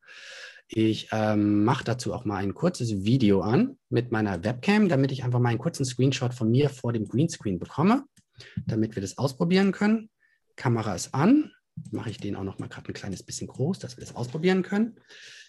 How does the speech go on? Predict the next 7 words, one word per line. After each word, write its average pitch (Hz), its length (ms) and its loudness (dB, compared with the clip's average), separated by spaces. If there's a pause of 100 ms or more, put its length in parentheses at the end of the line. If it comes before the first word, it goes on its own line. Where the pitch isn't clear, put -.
(120)
So, 131 560 4
kurz - 240 -6
in 92 80 -8
die 87 80 -8
Kamera 131 320 0
gucken. 143 540 -2 (720)
Drei, 95 600 -12